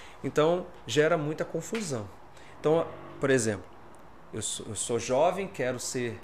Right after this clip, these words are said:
é, quero ser fiel a Deus, quero seguir a Deus. Pô, mas tem isso aqui, tem isso aqui, tem isso aqui, tem isso aqui.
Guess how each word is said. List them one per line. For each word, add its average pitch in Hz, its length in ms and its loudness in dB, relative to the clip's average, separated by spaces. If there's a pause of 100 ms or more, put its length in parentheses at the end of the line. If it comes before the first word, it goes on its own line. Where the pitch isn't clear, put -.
(340)
é, 104 480 -4
quero 123 140 4
ser 143 140 0
fiel 113 300 2
a 104 60 -2
Deus, 139 280 2
quero 120 180 -2
seguir 113 300 -2
a 107 40 0
Deus. 139 380 0 (180)
Pô, 139 100 -2
mas 117 180 -6
tem 117 120 -8
isso 127 180 -8
aqui, 117 220 -10
tem 120 220 -8
isso - 180 -6
aqui, - 180 -8
tem 131 200 -4
isso 127 180 0
aqui, 127 180 -2
tem 131 200 0
isso 131 180 4
aqui. 139 200 -2